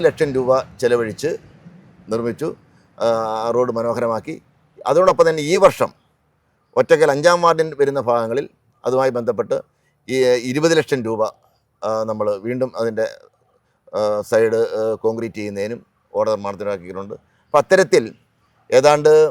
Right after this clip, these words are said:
മൂന്ന് കോടി തൊണ്ണൂറ്റി ഒന്ന് ലക്ഷം രൂപയോളം പി എം ജെ സിയിൽ ഉൾപ്പെടുത്തിയ രണ്ട് കോടി തൊണ്ണൂറ് ലക്ഷം രൂപയും, ആ, ഏതാണ്ട്, ഉം, പിന്നെ ഒ-, ഒ-, ഒരു കോടി ഒരു ലക്ഷം രൂപയും ആ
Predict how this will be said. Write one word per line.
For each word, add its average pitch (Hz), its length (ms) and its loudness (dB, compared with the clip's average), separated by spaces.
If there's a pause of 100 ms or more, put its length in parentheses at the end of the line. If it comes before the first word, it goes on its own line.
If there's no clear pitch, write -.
(1800)
മൂന്ന് 208 300 2
കോടി 170 200 4 (120)
തൊണ്ണൂറ്റി 147 540 -2
ഒന്ന് 143 240 -2
ലക്ഷം 127 320 -4
രൂപയോളം 107 500 -2 (1300)
പി 120 140 0
എം 143 100 2
ജെ 143 120 0
സിയിൽ 139 160 0
ഉൾപ്പെടുത്തിയ 131 300 -4
രണ്ട് 123 220 -4
കോടി 123 200 -2
തൊണ്ണൂറ് 117 280 -6
ലക്ഷം 110 220 -12
രൂപയും, 120 200 -8 (640)
ആ, - 20 2 (160)
ഏതാണ്ട്, 117 260 0 (220)
ഉം, 107 160 -10
പിന്നെ 104 240 -4 (800)
ഒ-, 127 140 -4 (340)
ഒ-, 127 100 -6 (140)
ഒരു 151 180 -2
കോടി 190 200 4 (140)
ഒരു 135 140 2
ലക്ഷം 139 240 -6
രൂപയും 113 240 -8 (160)
ആ 139 40 -2